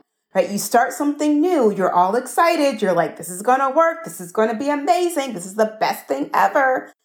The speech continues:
And it's easy to be excited about something you haven't started yet.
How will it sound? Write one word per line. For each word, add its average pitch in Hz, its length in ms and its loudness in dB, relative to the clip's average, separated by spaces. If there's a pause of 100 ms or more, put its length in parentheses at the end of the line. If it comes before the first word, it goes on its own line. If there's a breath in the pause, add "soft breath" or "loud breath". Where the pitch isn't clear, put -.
(320)
And 269 160 4
it's 254 200 0 (100)
easy 349 440 2
to 294 100 2
be 254 140 -2
excited 294 520 0
about 240 240 4
something 240 380 -2
you 226 80 -4
haven't 214 460 0
started 226 480 0
yet. - 420 -4